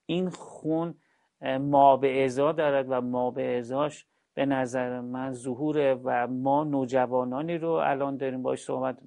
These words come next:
باشون صحبت می‌کنیم که نوجوانان عصر ظهور هستند و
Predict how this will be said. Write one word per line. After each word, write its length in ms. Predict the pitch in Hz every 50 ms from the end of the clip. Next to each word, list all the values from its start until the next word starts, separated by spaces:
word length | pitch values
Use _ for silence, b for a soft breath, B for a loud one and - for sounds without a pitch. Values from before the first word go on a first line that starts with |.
| - -
باشون 320 | 143 135 127 - - 139
صحبت 400 | 135 - 143 131 127 131 131 127
می‌کنیم 380 | 135 131 123 - - 131 131 127
که 160 | - 143 135
نوجوانان 1120 | 135 131 127 127 123 117 127 127 120 120 123 123 123 123 131 143 151 156 156 151 151 151 b b b b b b b b b _ -
عصر 480 | 143 143 147 147 - - 131 131 127
ظهور 440 | 120 113 117 131 127 135 170 170 165
هستند 720 | 165 156 156 147 - - - 143 139 135 139 139 131 127 120
و 300 | 131 131 135 143 147 143